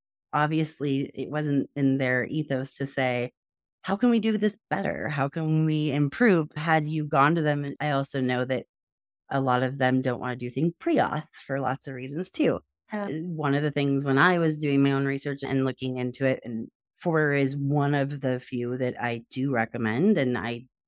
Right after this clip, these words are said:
Speaker 1: don't say that lightly publicly at all, ever. I, I don't think there's ever one that's a right fit for every single company, but they are dang close. One of the reasons why is because they kept innovating, they kept changing, and, and their customers love them.
Speaker 2: Mm.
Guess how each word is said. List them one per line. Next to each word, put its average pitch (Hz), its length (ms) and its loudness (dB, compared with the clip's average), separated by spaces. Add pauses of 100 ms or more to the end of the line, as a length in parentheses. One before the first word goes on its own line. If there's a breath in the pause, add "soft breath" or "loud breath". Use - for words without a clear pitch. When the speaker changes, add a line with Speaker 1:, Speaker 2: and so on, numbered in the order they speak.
(100)
Speaker 1:
don't 110 300 -4
say 117 180 -6
that 113 200 -2
lightly 160 460 -2
publicly 185 560 0
at - 280 -2
all, 139 300 0
ever. 170 380 2 (340)
I, 143 120 0
I 151 100 0
don't 151 160 0
think 139 100 -4
there's 135 140 0
ever 151 220 4
one 139 200 0
that's 131 300 -2
a 135 100 -2
right 143 360 2
fit - 180 -2
for - 200 -6
every 208 320 2
single 226 240 6
company, 190 260 4
but 139 160 -2
they 170 140 4
are 135 260 2
dang 147 220 0
close. 175 360 4 (400)
One 202 320 2
of 185 140 4
the 180 100 0
reasons 160 600 0
why 156 280 4
is 185 140 4
because 165 160 -6
they 165 100 -4
kept 208 320 -6
innovating, 131 540 0
they 139 140 0
kept - 200 -6
changing, 180 320 -4
and, 143 160 -2 (280)
and 156 340 2
their 139 240 2
customers 151 640 0 (300)
love 127 440 -2
them. - 260 -8
Speaker 2:
Mm. - 60 -10